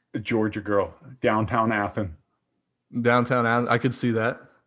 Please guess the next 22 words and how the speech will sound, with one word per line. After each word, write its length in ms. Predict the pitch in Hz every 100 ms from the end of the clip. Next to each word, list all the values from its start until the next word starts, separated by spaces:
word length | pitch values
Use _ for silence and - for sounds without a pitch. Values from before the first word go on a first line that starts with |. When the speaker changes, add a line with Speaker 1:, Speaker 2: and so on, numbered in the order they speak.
| _ - -
Speaker 2:
I 120 | 127
could 140 | 135
see 140 | - 120
that. 160 | 110
But 80 | 113
I 80 | 131
promise 480 | 135 147 139 131 131
you 100 | 117
Ole 140 | 113
Miss 320 | 113 107 98
is 120 | 104 101
gonna 180 | 101
win 200 | 98 98
this 220 | 98 92 -
one. 300 | 92 92 87
<laughs> 40 |
I, 300 | 98 107 110 -
I 120 | 113
just, 360 | 104 - 127 -
I 140 | 107
know 300 | 107 110 131
it. 100 | 135